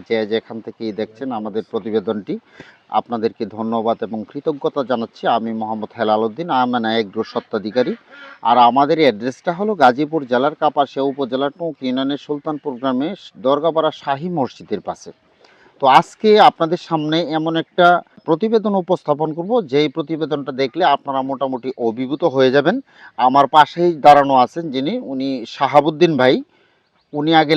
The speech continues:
লেয়ার মুরগি লালন পালনের সাথে সম্পৃক্ত ছিলেন, দীর্ঘদিন উনি পালন করেছেন। তো লেয়ার মুরগি উনি ছেড়ে দিয়ে উনি তিনশো হাঁস দিয়ে হাঁসের খামার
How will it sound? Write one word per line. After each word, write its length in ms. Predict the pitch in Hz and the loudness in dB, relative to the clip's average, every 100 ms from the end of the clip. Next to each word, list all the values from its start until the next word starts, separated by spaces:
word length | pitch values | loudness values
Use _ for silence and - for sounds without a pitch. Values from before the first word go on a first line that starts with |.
| 135 | 6
লেয়ার 280 | 135 135 156 | 8 8 8
মুরগি 240 | 180 180 180 | 2 -2 4
লালন 220 | 156 160 147 | 4 4 2
পালনের 340 | 151 139 131 - | 0 0 -2 -6
সাথে 160 | 120 135 - | -8 -8 -8
সম্পৃক্ত 480 | 156 170 170 135 - - | -8 -6 -8 -10 -14 -14
ছিলেন, 260 | - 175 - - 113 | -12 -14 -16 -20 -6
দীর্ঘদিন 440 | 127 127 156 180 208 156 | -6 -2 -2 0 -2 -2
উনি 120 | 139 110 | -2 2
পালন 180 | 131 127 117 | 2 2 0
করেছেন। 340 | 123 117 214 285 _ _ _ _ | 0 0 -4 -8 _ _ _ _
তো 60 | 147 143 120 | -2 0 4
লেয়ার 300 | 127 139 165 190 | 8 10 10 6
মুরগি 280 | 190 180 196 170 | -2 0 0 2
উনি 120 | 165 160 | 0 -2
ছেড়ে 280 | - 151 160 156 | 2 4 4 4
দিয়ে 160 | 156 135 185 151 - | 2 2 -2 -6 -12
উনি 120 | 123 254 - | -8 -8 -6
তিনশো 260 | 143 160 139 | -8 -8 -8
হাঁস 240 | 131 139 139 139 | 2 2 2 0
দিয়ে 180 | 151 143 214 _ _ _ _ - | 2 4 2 _ _ _ _ 4
হাঁসের 340 | 151 - 156 127 | 4 6 4 2
খামার 260 | - 135 127 | 0 2 2